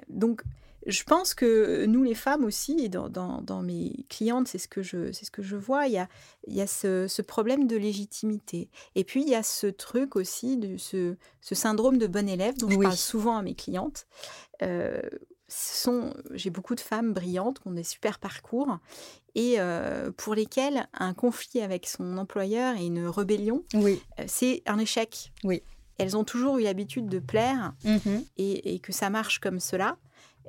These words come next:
Speaker 1: Et là, elles sont face à une injustice et elles se disent, « Mais si je leur plais encore plus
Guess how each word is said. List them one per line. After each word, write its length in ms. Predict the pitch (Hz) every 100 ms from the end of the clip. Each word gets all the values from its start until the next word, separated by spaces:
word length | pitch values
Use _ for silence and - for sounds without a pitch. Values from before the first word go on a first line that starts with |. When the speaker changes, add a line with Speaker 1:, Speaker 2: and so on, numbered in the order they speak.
| -
Speaker 1:
Et 100 | -
là, 140 | 233
elles 60 | 254
sont 140 | 240 220
face 240 | 226 -
à 40 |
une 140 | 220 202
injustice 640 | 190 180 - 233 302 - 180 - _
et 60 | 190
elles 140 | 202
se 120 | 196
disent, « 300 | 202 208 262
Mais 180 | 220 - - - _ _ _
si 340 | - - - 262
je 60 |
leur 200 | 247 220
plais 160 | - 247
encore 340 | 220 202 208
plus 420 | - - 262 -